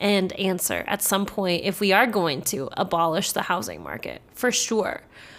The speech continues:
One of the biggest themes that I talk about on this podcast is the ways that we are still invested in the systems that harm us. And this situation is no different.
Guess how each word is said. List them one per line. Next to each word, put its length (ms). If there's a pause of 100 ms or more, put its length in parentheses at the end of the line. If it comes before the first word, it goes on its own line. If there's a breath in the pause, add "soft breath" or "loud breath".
(480 loud breath)
One 220
of 140
the 80
biggest 520
themes 680
that 260
I 100
talk 260
about 200
on 100
this 140
podcast 840 (380 loud breath)
is 240
the 100
ways 380
that 100
we 140
are 80
still 320
invested 580
in 80
the 80
systems 440
that 100
harm 280
us. 440 (840 soft breath)
And 160
this 100
situation 440
is 160
no 220
different. 680